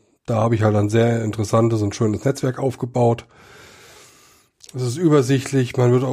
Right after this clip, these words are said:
wurde auf Google Plus halt nicht permanent mit Werbung zugeschmissen. Okay, man wurde im Hintergrund gedatet, mindet ohne Ende.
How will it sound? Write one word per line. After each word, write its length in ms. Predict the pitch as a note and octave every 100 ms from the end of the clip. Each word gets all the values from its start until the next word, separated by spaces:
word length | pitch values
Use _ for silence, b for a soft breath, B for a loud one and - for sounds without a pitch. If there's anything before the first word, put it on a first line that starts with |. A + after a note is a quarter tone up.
| B2
wurde 220 | B2+ C3+
auf 140 | B2
Google 240 | - C3 B2
Plus 260 | C3 B2
halt 220 | C3 B2 B2
nicht 260 | A#2+ A#2+
permanent 400 | C3+ B2+ B2 A#2
mit 220 | A#2 A2
Werbung 420 | B2+ D3+ C#3+ C3 -
zugeschmissen. 880 | D3+ C#3 C3+ - C3 C3 C3+ C3 C3
Okay, 300 | B2 C3 A#2+
man 140 | A2+
wurde 180 | A#2+ B2+
im 100 | A2+
Hintergrund 540 | B2 B2+ B2 B2 A#2
gedatet, 640 | - G#2 A2+ C3 C3 A#2+ A#2
mindet 800 | A2+ A#2+ C3+ C#3 C3+ B2+ B2 D3
ohne 360 | D3 C3 A#2
Ende. 500 | C3 C#3 D#3 D3+ D#3